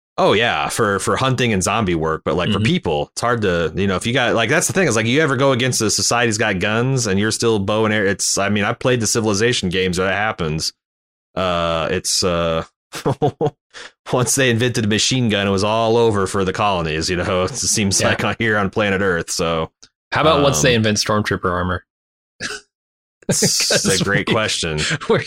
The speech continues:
Speaker 2: gonna get that
Speaker 1: That,
Speaker 2: next week,
Speaker 1: I
Speaker 2: I
Speaker 1: mean, E-,
Speaker 2: guess.
Speaker 1: Ewoks, Ewoks just had fucking stone axes and shit, and they made cl-,
Speaker 2: It's true.
Speaker 1: uh, cl-, uh, quick work of that, so.
Speaker 2: Yeah.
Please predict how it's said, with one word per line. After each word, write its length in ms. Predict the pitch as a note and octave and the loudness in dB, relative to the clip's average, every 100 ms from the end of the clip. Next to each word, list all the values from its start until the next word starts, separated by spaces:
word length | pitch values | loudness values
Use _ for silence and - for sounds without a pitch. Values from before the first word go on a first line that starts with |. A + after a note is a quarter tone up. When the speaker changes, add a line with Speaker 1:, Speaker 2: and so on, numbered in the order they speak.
| - | -2
Speaker 2:
gonna 120 | G3 E3+ | 0 2
get 140 | D3 | 2
that 180 | C#3 D3+ | 4 2
Speaker 1:
That, 60 | C3+ | 2
Speaker 2:
next 240 | A2+ - | 0 0
week, 200 | A#2 G#2+ | 0 2
Speaker 1:
I 40 | C#3 | 2
Speaker 2:
I 40 | |
Speaker 1:
mean, 40 | C#3+ | 4
E-, 20 | |
Speaker 2:
guess. 260 | F3 A#3+ G3+ | 4 4 4
Speaker 1:
Ewoks, 720 | C4+ D#4+ A#3 E3 D3+ - D#3+ A3+ | 4 6 6 6 4 2 2 2
Ewoks 420 | D4 E3+ D3 - | 4 4 4 2
just 140 | D3 | 2
had 180 | D3+ C#3 | 2 2
fucking 300 | D#3 D3 A#2+ | 0 0 0
stone 340 | - F#3 A#3 | 2 2 2
axes 400 | C#3 G2+ G2 F#2+ | 2 0 0 -2
and 100 | F2+ | -2
shit, 260 | F2 A2+ G2 | 0 0 0
and 80 | F2+ | 2
they 80 | B2 | 2
made 240 | B2+ G#2+ | 2 0
cl-, 160 | - G#2+ | 2 2
Speaker 2:
It's 80 | G#2 | 4
true. 80 | G2 | 2
Speaker 1:
uh, 40 | F#2 | 0
cl-, 200 | - G2+ | -2 -2
uh, 40 | F#2 | 0
quick 260 | C#3 B2+ | -2 0
work 160 | B2+ A#2+ | 0 0
of 80 | F#2+ | 2
that, 400 | C#3 C#3+ D#2+ - | 2 0 0 -2
so. 500 | G2 F2+ E2+ E2+ - _ - | -2 0 0 -2 -6 _ -6
Speaker 2:
Yeah. 220 | G#2 G2 | -2 -2